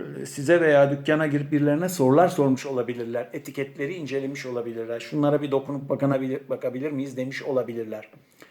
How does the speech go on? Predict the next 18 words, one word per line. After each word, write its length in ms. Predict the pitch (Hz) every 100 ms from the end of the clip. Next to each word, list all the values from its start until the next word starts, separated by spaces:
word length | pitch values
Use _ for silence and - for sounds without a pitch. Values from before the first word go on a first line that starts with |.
| _ _ _ _
Böyle 220 | 175 220
insanlar 600 | 247 202 190 151 160 226 226 - _ _ _ _ _ _ -
e, 360 | 147 143 143 143 -
iyimserler 640 | 175 175 175 185 170 175
gibi 240 | 160 170 185
davranmazlar. 720 | 156 147 143 143 127 120 110
Daha 200 | 135 165
ciddidirler. 880 | 127 113 107 101 98 104 113 101 - _ _ _ _ _ _ _
E, 400 | 92 87 85 85 87
kravatları 720 | 120 139 143 143 139 139 139
düzgündür. 600 | 131 120 147 135 127 139
Eğer 280 | - 131 151
yamuk 360 | 131 131 202 196
papyonlu 500 | 143 143 156 156 156
birini 280 | 151 156 151
görürseniz 600 | 175 208 - 147 151 -
ya 160 | 139
da 260 | 139 139